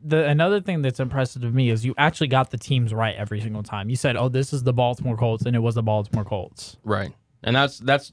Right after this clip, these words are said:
Speaker 2: so, like, 'cause I could have easily just said, you know, Colts or just, like, the team. I ju-, I wanted to make sure I got, like, the city and everything correct.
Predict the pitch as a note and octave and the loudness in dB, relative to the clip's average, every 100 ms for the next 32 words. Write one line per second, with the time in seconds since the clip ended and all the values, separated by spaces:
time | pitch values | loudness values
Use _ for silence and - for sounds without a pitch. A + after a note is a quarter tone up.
0 | - C#3+ C3 B2+ - - B2+ A2+ - _ | -8 -2 0 0 -2 -12 -12 -12 -16 _
1 | - - E3 E3 D3 B2+ B2+ - G#2+ - | -6 -2 0 2 0 0 -2 -4 -12 -4
2 | A#2+ A2+ A#2 G#2 G2 G2 _ - - B2 | 0 0 0 -2 -2 -6 _ -8 -2 0
3 | G#2+ - - G#2 G2 G2 - G#2 G2 - | 0 -4 -4 -2 -2 -4 -4 -4 -4 -6
4 | G2 - G#2+ G2 G#2 B2 A#2 B2+ B2+ A#2+ | -6 -2 0 0 -2 0 0 0 -2 -2
5 | A#2 - G#2 G#2+ - G2 F#2 - A2 G#2 | -4 -4 -4 -4 -6 -10 -12 -6 -4 -2
6 | G2+ G2 G2+ G#2 F#2 F#2+ - - _ _ | -4 -4 -4 -6 -6 -6 -8 -16 _ _
7 | _ - - G2 D#2+ - - | _ -6 0 0 0 -4 -14